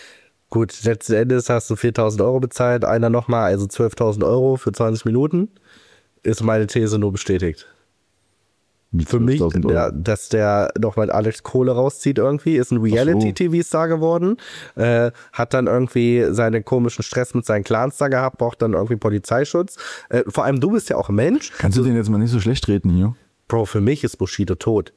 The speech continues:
Speaker 1: Also ich hab nichts mit Hip-Hop zu tun, so. Das Einzige, was ich in Hip-Hop höre, ist Justin vielleicht, wenn er ein Lied mit Helltech rausbringt, so. Ähm,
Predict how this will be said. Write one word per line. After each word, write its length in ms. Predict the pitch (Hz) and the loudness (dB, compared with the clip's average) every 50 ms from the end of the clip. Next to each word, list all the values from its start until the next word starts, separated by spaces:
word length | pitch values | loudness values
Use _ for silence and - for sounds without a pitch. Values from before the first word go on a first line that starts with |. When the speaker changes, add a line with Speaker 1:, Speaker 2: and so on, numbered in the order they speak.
| _ _ _ _ _ - - | _ _ _ _ _ -4 -2
Speaker 1:
Also 240 | - 104 107 117 | 0 0 0 0
ich 140 | 117 - - | 0 0 -2
hab 200 | 143 135 - - | -4 -4 -2 -2
nichts 300 | 131 147 165 - - - - | -2 0 -2 -4 -4 -4 -2
mit 120 | 127 113 | -2 0
Hip-Hop 320 | - 131 120 123 110 - | 0 0 0 -2 -4 -4
zu 100 | - - | -8 -12
tun, 280 | - - 101 92 87 87 - _ | -6 -2 -2 0 -2 -2 -6 _
so. 300 | - - 92 85 78 - _ - - - - - - - - - - - _ | -6 -2 -2 -2 -2 -4 _ -18 -18 -18 -18 -18 -18 -20 -20 -20 -20 -16 _
Das 140 | - 101 107 | -4 -2 0
Einzige, 260 | 120 113 123 123 123 | 0 0 0 0 0
was 100 | 120 113 | 0 0
ich 80 | 120 110 | 0 0
in 60 | 110 | 0
Hip-Hop 340 | 113 143 - - 135 120 - | 0 -2 -2 -4 -6 -2 0
höre, 440 | 139 139 143 131 143 143 - - - | 2 2 4 4 4 2 2 2 2
ist 320 | 123 123 117 - - - - 110 | 0 0 0 -4 -8 -8 -4 0
Justin 380 | 120 117 117 - - 117 113 104 | 0 0 0 0 0 -2 0 0
vielleicht, 400 | 110 95 95 92 92 90 - 101 | 2 2 2 2 0 0 0 0
wenn 100 | 107 101 | 0 2
er 80 | 101 | 2
ein 80 | 104 101 | 2 0
Lied 300 | 98 113 113 113 - - | 0 0 0 -2 -2 -2
mit 180 | 110 113 104 | -2 0 0
Helltech 420 | - 101 117 113 107 - 101 92 92 | 0 0 0 0 0 -2 -2 -2 -2
rausbringt, 440 | 85 90 - - - 82 82 - - | -2 -4 -4 -4 -4 -4 -4 -2 -2
so. 160 | 92 85 - - - - - - - - - - - - _ - | -4 -4 -4 -8 -14 -18 -16 -16 -16 -16 -18 -20 -20 -10 _ -2
Ähm, 420 | 120 123 120 117 117 117 117 117 | 0 2 2 2 2 0 0 -2